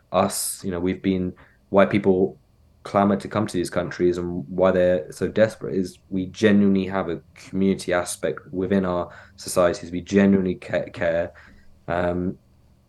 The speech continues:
it definitely seems to have gone backwards in the last few years. Um, but, but I'm, I'm hopeful a lot of this stuff, like you say, is biological. So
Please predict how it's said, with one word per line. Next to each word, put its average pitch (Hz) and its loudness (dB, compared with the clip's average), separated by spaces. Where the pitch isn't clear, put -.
it 98 -4
definitely 101 2
seems 98 0
to 90 -2
have 87 -6
gone 87 -2
backwards 92 2
in 92 -4
the 85 -4
last 87 -2
few 98 2
years. 90 0
Um, 90 -4
but, 110 6
but 113 6
I'm, 107 6
I'm 110 0
hopeful 101 2
a - -6
lot 107 6
of 107 4
this 98 2
stuff, - -4
like 101 0
you - -16
say, - 0
is 120 2
biological. 117 4
So 101 2